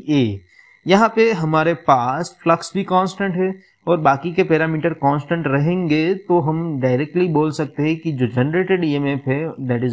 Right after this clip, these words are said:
directly proportional to speed of rotation। तो हमारे पास दो केस है, तो ईजी वन फर्स्ट केस के लिए, ईजी टू सेकंड केस के लिए, और सेम वे एन वन और एन टू हम यहाँ पे कंसीडर करेंगे। तो हम इसका इक्वेशन कुछ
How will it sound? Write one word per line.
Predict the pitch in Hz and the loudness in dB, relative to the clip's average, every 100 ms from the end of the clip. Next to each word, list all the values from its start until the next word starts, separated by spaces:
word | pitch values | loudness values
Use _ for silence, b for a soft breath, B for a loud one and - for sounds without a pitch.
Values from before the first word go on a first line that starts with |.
| 113 | 0
directly | 127 139 165 160 | -2 -2 -4 -2
proportional | 127 127 - 127 123 117 | -2 -2 -4 -4 -4 -4
to | 196 226 196 | -4 -6 -8
speed | - - 185 202 254 - _ _ - | -14 0 2 2 0 -8 _ _ 2
of | 135 135 - | 2 2 -2
rotation। | 113 120 165 196 190 190 B B B - | 0 0 0 0 -2 -6 B B B 2
तो | 226 | 2
हमारे | 190 208 202 | 4 0 0
पास | 214 - | -2 0
दो | 175 190 | 2 2
केस | 196 190 185 | 0 -2 -4
है, | 214 | -10
तो | - | -2
ईजी | 135 127 156 | 0 2 0
वन | 165 185 220 | 0 0 -4
फर्स्ट | - - 139 - | -8 -2 -2 0
केस | 180 175 | -4 -4
के | - | -2
लिए, | 185 180 | 0 2
ईजी | 131 131 | 2 0
टू | 131 151 | 0 -4
सेकंड | 175 120 123 156 | -4 -4 -2 -2
केस | 175 175 | -4 -4
के | 185 | -2
लिए, | 190 | -2
और | 185 | -2
सेम | 180 165 156 | -6 -6 -4
वे | 160 160 | -2 -4
एन | - 139 | -2 -2
वन | 151 165 | -2 -2
और | 160 123 | -2 -2
एन | 131 | -2
टू | 127 143 | 0 0
हम | 123 | 2
यहाँ | 113 107 | 0 -2
पे | 170 | -2
कंसीडर | 202 131 117 127 135 | -2 -2 -2 -4 -2
करेंगे। | 156 175 185 190 B B B - | 0 0 0 -4 B B B -2
तो | 202 | 0
हम | 208 | 0
इसका | 196 208 | -2 0
इक्वेशन | 180 160 175 185 170 | 0 0 0 -2 -2
कुछ | 180 170 | -2 -2